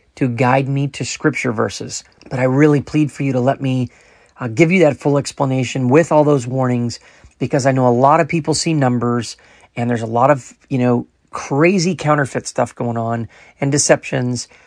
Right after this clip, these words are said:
and I'm really, really, really cautious. I wanna make sure nobody is deceived, nobody's led into a counterfeit, and ultimately that nobody trips over this.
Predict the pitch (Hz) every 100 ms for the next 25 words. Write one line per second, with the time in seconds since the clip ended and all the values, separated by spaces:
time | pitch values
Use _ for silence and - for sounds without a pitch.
0 | _ - 120 120 120 135 165 165 160 143
1 | 147 143 131 131 131 - 131 123 120 -
2 | 127 131 135 120 - 123 120 143 151 160
3 | 151 143 143 117 131 123 123 120 - _
4 | _ - 135 139 147 120 135 131 123 139
5 | 127 135 123 117 - 120 120 _ - _
6 | - 185 202 185 165 156 147 139 143 147
7 | 139 143 131 135 - 175 151 151 127 120
8 | 123 120